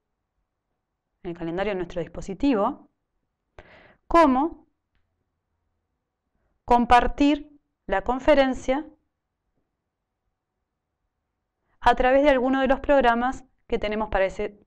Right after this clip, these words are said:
fin, por ejemplo, Facebook. Si ahora vamos al iPad de vuelta y vamos a los favoritos,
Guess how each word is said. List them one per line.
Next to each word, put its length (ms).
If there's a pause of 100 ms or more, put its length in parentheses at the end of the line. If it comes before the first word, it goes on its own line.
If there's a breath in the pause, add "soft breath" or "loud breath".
(100)
fin, 260
por 160
ejemplo, 340
Facebook. 560 (3250 soft breath)
Si 120
ahora 200
vamos 280
al 300
iPad 400 (160)
de 100
vuelta 640 (2000)
y 100
vamos 300
a 40
los 160
favoritos, 1000